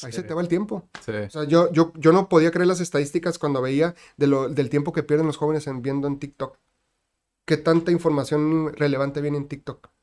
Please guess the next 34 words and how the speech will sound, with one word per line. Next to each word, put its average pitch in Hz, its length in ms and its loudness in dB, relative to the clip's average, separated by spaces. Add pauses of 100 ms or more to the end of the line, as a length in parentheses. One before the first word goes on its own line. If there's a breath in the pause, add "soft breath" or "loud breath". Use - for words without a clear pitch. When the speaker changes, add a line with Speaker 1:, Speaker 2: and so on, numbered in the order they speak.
Speaker 2:
Sí. - 140 -12
Speaker 1:
O 98 420 -12
sea, 123 300 -8
no 139 300 2
lo 165 100 4
sé, 180 160 0
pero, 147 380 2 (320 loud breath)
pero 143 360 2
puedo 147 260 4
ver 151 300 2 (380)
con 156 180 2
tristeza 156 500 -4
cómo 156 440 0 (580)
f-, - 280 -20 (100)
falta 151 480 0
el 156 100 0
desarrollo 143 500 0
de 147 100 2
un 143 140 0
pensamiento 135 480 -4
crítico 127 380 -12
que 123 120 -6
viene 139 380 -2 (380 soft breath)
conjugado 151 540 4
con 160 120 2
el 139 120 0
tema 151 180 2
de 156 40 2
la 151 120 0
pandemia. 147 460 -2 (680)
Pues 127 140 -10
sí, 139 140 -4
vienen 139 260 -2
muy 139 380 -2